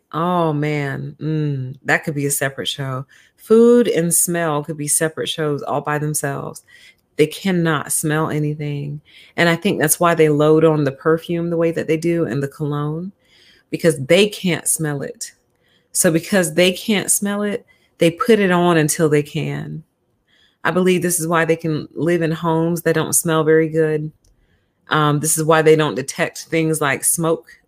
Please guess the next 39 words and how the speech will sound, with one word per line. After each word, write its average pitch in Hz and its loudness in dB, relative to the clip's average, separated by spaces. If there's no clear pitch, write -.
If 139 -8
a 147 -6
house 160 -2
is 147 -8
on 147 -4
fire, 160 2
they 151 2
don't 135 -4
smell 131 -4
that. 160 -2
Um, 143 -2
they 151 2
don't 143 -2
smell 131 -2
gas 151 0
leaks. - -6
They 147 0
can 160 0
be 156 -2
sitting 151 0
behind 165 -2
a 147 -2
car 160 -4
that 151 2
has 147 -2
really 165 2
poor 165 2
exhaust. 147 -4
You 208 -2
know 202 2
how 180 0
those 151 2
cars 151 0
will 135 -4
pump 175 -6
exhaust 147 -2
into 151 -8
your 151 -2
car? 165 -6